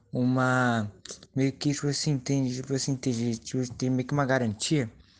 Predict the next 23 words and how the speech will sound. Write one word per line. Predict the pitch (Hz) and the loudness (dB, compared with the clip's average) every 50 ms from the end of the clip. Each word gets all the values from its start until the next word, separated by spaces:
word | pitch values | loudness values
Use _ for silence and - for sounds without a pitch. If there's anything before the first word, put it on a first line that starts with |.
| _ _ _ | _ _ _
que | - - 135 | -4 -4 0
todos | - 143 139 139 143 | 2 2 2 2 2
os | 147 151 147 - | -2 -2 -4 -4
países, | - - 143 135 131 135 135 139 131 131 - 139 139 131 127 - - - - - - - - - _ _ | -2 0 0 2 2 2 0 0 -2 0 0 0 0 0 -2 -6 -8 -10 -12 -14 -18 -20 -20 -20 _ _
sabe, | - - 139 117 | -2 0 0 0
tivesse, | - - 143 131 127 131 131 - - - 147 143 139 139 135 131 127 123 120 110 104 101 101 - - - - - - - _ - | 2 0 2 4 6 4 4 4 0 0 2 2 4 4 2 2 2 2 2 2 2 0 -2 -6 -12 -20 -18 -20 -20 -20 _ -2
é... | 117 117 120 117 113 113 113 113 110 104 101 98 - - - - - - - - - - - - - - - - - - - _ _ _ _ _ _ - - - _ _ _ _ _ _ _ _ - - - _ _ _ - | 0 2 2 4 4 4 4 4 2 2 0 -2 -4 -6 -6 -4 -2 -2 -2 -2 -2 -4 -6 -14 -16 -16 -16 -16 -16 -18 -18 _ _ _ _ _ _ -20 -20 -20 _ _ _ _ _ _ _ _ -20 -20 -20 _ _ _ -4
educação | 131 127 147 143 147 131 - - 147 151 | 0 0 0 0 0 -2 0 0 0 4
básica, | 135 127 117 110 104 - - | 4 6 4 4 2 -2 -6
entendeu? | - - 104 101 107 113 117 117 - - - _ _ _ - | -4 -2 0 0 2 0 -2 -4 -8 -18 -20 _ _ _ -2
Para, | - 120 120 | 0 0 0
tipo | 117 - 135 135 | 0 -2 -4 -4
assim, | 127 - 135 120 | -2 -2 -4 -2
todas | - 131 127 127 135 | 0 0 2 2 0
as | 131 - | -4 -4
pessoas, | - - 127 - - 127 123 120 117 | -4 -4 -4 -2 0 0 0 0 0
sabe, | - - - - 123 98 - - | -4 -6 -2 -2 -2 -2 -4 -4
terem | - 123 120 117 123 131 | -2 -2 -2 0 0 0
no | 131 | 0
mínimo | 127 131 127 131 135 135 | 0 0 0 0 0 0
uma | 135 | -2
educação | 123 - - 131 - - 135 123 | -2 -2 -6 -6 -4 -2 -2 0
básica | 110 107 113 127 127 - - 151 143 | 0 0 0 0 -4 -4 -6 -6 -6